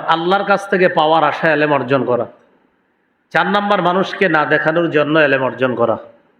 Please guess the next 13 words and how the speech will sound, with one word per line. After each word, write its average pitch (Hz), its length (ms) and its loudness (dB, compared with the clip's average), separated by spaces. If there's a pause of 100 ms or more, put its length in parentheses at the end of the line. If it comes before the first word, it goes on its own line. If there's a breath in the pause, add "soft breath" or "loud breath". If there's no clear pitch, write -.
(760 soft breath)
আর 143 100 2
সবাই 175 320 2
আমরা 208 180 0
মনে 202 200 4
রাখতে 190 280 0
পারি, 170 200 2
ইবাদতের 185 460 2
আগে 180 160 2
চারটা 165 340 -2
কথা 143 200 -2
রাখতে 131 240 -6
হবে 127 120 -6
মাথায়। 117 340 -10